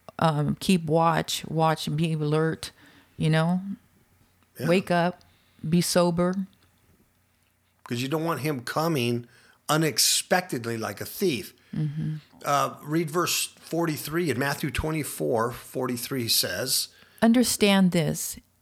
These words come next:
Speaker 1: If a homeowner knew exactly when a burglar was coming, he would keep watch and not permit his house to be broken into."
Speaker 2: And that's exactly what he says. "If you don't wake up,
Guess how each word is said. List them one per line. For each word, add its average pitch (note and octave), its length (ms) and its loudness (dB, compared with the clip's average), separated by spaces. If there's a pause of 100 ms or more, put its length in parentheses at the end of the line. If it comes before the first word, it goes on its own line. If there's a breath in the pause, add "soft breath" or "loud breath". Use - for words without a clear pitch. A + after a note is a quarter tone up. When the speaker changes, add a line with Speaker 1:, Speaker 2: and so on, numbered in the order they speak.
(100)
Speaker 1:
If F3+ 180 -2
a E3+ 140 -2
homeowner B3 640 4
knew G#3+ 280 6
exactly F3 680 2
when F3+ 160 4
a E3+ 80 4
burglar F3+ 480 2
was F#3+ 200 2
coming, E3 520 2 (560 soft breath)
he F#3 220 4
would F3+ 160 4
keep A3 280 4
watch F3 640 2 (120)
and E3+ 180 4
not F3 260 4
permit G3 340 6
his G3+ 140 2
house D#3+ 440 0
to E3+ 120 -2
be E3+ 120 2
broken D#3 440 0
into." D3+ 560 0 (200 loud breath)
Speaker 2:
And D3 100 0
that's D#3+ 180 4
exactly B2+ 420 2
what C#3 80 -4
he C#3 80 -2
says. F3 420 2
"If - 240 -4
you D3+ 100 -2
don't C3 380 -2
wake F3+ 320 0
up, F3 400 0